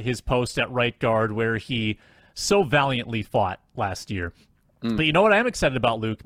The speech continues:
Speaker 1: Maybe this is spoiling a future question. I like that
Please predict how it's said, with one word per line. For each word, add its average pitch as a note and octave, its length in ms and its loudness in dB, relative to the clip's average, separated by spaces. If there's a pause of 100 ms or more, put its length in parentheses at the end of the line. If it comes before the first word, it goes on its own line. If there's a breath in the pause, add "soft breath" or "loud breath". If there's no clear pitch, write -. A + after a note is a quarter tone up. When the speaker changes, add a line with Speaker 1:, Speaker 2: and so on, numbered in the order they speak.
Speaker 1:
Maybe C#3 180 2
this D3 160 -4
is C3+ 80 -4
spoiling D3 420 0
a A#2+ 40 0
future C3+ 320 -8
question. A#2+ 500 -2 (380 loud breath)
I C3+ 80 2
like D3+ 380 2
that D#3 240 2